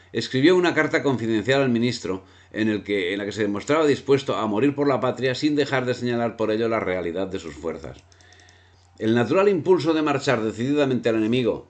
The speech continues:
entregando la vida en holocausto de la patria, era la primera nota que se dibujaba en todos, pero, al mismo tiempo, el espectro de la patria abandonada, insultada y pisoteada por el enemigo, orgulloso con nuestra derrota,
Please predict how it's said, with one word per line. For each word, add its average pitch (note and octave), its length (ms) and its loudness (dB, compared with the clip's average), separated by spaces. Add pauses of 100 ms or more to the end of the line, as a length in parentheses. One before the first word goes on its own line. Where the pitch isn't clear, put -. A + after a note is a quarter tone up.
entregando A#2+ 560 4
la D3 80 8
vida B2+ 540 2
en A#2 100 2
holocausto A#2 540 2
de G#2+ 80 2
la G2+ 140 0
patria, D3 440 0 (320)
era D3+ 180 6
la D#3 120 6
primera C3+ 340 4
nota D3 300 0
que B2 80 -6
se A#2 160 0
dibujaba A2 680 0
en G#2+ 220 -2
todos, F#2+ 400 0 (240)
pero, G2+ 280 4
al G#2 120 0
mismo D#3 280 2
tiempo, C3+ 480 -2 (400)
el G#2+ 140 2
espectro D#3+ 480 4
de D3 80 10
la B2+ 160 2
patria B2 360 4
abandonada, A2 680 0
insultada A#2 640 0
y B2+ 60 0
pisoteada A2 640 -2
por F#2+ 140 0
el F#2 100 -2
enemigo, F#2 540 -4 (220)
orgulloso A#2+ 680 4
con A#2 160 2
nuestra G#2 320 0
derrota, G2 540 0